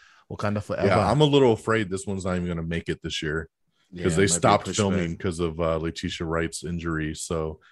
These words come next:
Speaker 2: they've, they've shut down for a couple months, and
Speaker 1: Ah.
Speaker 2: it's already coming out the end of the year. So I'm
Speaker 1: And
Speaker 2: just
Speaker 1: then
Speaker 2: like,
Speaker 1: that's gonna
Speaker 2: "Mm."
Speaker 1: push other movies
Speaker 2: I
Speaker 1: back,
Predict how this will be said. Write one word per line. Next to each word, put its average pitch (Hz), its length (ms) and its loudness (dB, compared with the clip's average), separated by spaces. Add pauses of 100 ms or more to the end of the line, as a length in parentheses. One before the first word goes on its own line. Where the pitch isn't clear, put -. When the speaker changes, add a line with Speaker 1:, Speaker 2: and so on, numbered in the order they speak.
(120)
Speaker 2:
they've, 95 200 2
they've 90 280 2 (140)
shut - 340 0
down 87 240 2
for 85 140 -4
a 78 40 -2
couple - 240 -6
months, 78 440 -4
and 80 200 -10 (440)
Speaker 1:
Ah. 76 180 -10
Speaker 2:
it's 95 180 2
already 131 300 8
coming 120 240 4
out 107 160 4
the 107 100 4
end 104 140 2
of 92 60 0
the 95 80 0
year. 92 280 2
So 87 220 -6
I'm 85 80 -2
Speaker 1:
And 82 80 -10
Speaker 2:
just 87 160 -4
Speaker 1:
then 98 80 0
Speaker 2:
like, 104 80 2
Speaker 1:
that's 107 180 0
gonna 113 200 6
Speaker 2:
"Mm." 110 80 4
Speaker 1:
push 113 200 6
other 110 200 4
movies 113 360 4
Speaker 2:
I - 40 -8
Speaker 1:
back, 117 240 4